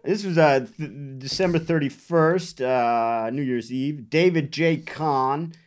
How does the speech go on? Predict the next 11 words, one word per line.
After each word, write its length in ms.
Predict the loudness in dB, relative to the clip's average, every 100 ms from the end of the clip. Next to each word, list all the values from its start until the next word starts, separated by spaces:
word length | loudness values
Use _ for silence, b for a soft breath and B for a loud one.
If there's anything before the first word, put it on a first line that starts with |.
| b -8
um, 680 | -2 0 0 0 -2 -6 -12 _ _ _ _ _ -16
small 480 | -2 6 8 10
businesses 960 | 8 8 8 8 2 0 -4 -6 -8 -14 _
was 440 | -2 2 2 0 -6
the 480 | -2 0 0 -4 -10 _ _
theme. 720 | -6 2 2 4 2 -2 -6 -16
So 180 | -2 0
you 220 | 2 2
had, 340 | 4 4 4
uh, 300 | 4 4 4 2 b b b
several, 680 | 2 4 6 6 6 4